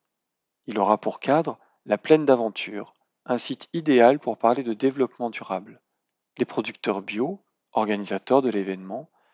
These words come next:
recherchent des bénévoles pour constituer leur équipe. Communication, animation. Rendez-vous le jeudi onze janvier, vingt heures quinze, à la salle familiale de la maison de quartier du Pavement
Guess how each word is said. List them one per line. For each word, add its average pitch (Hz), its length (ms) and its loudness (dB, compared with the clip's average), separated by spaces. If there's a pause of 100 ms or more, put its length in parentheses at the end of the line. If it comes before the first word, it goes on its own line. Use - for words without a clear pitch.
(180)
recherchent 151 440 0
des 120 100 0
bénévoles 123 600 2
pour - 200 -10
constituer - 540 -6
leur 123 160 -2
équipe. - 400 -12 (640)
Communication, 120 1160 -2
animation. 117 880 -4 (580)
Rendez-vous 123 480 0
le 113 120 0
jeudi 113 400 -4
onze 156 260 -4
janvier, 110 540 -6 (340)
vingt 131 380 2
heures - 180 -2
quinze, 117 440 -6 (380)
à 117 140 4
la 120 120 4
salle 117 260 -2
familiale 135 580 2
de 113 100 -8
la 98 120 -6
maison 127 280 -4
de - 100 -12
quartier - 440 -8
du - 140 -20
Pavement 117 560 -2